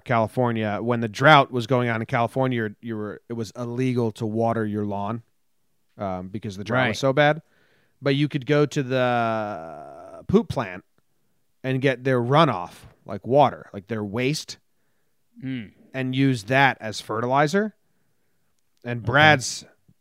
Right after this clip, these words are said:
Speaker 1: family had the nicest grass in all of Livermore. And it was grown by, you know, my shit and some other people's shit and pee and stuff like that. So I took
Speaker 2: The
Speaker 1: pride
Speaker 2: good
Speaker 1: in that
Speaker 2: stuff.
Speaker 1: grass. It's like, yeah, I donated to that.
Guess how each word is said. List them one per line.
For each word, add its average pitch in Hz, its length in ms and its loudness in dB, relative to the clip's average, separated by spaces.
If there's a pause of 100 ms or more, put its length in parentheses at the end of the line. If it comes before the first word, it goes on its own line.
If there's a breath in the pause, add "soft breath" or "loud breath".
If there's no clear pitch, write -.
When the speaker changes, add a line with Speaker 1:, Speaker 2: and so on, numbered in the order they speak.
Speaker 1:
family 117 580 -4
had 113 180 -2
the 110 120 -2
nicest 123 720 0
grass 107 640 -6 (100)
in 123 120 -8
all 123 200 4
of 110 80 -4
Livermore. 104 540 -6 (760)
And 113 180 -6
it 143 120 0
was 135 160 -2
grown 120 640 0 (120)
by, 107 460 -4
you 101 220 -6
know, 101 140 -6
my 113 300 -2
shit 120 460 -4
and 113 120 -12
some 110 180 -8
other 110 180 -2
people's 113 320 -8
shit 117 320 -4
and 101 400 -12 (100)
pee 131 260 -4
and 82 100 -10
stuff - 240 -14
like 85 160 -12
that. - 220 -20 (440)
So - 160 -4
I 113 80 0
took 110 200 -6
Speaker 2:
The - 60 -14
Speaker 1:
pride 127 240 4
Speaker 2:
good 113 80 2
Speaker 1:
in 98 40 -4
that 95 60 -6
Speaker 2:
stuff. 95 180 -6
Speaker 1:
grass. - 460 -14
It's - 120 -20
like, 78 140 -12
yeah, 104 220 -4
I 110 100 0
donated 98 500 -4
to 90 80 -12
that. 92 240 -8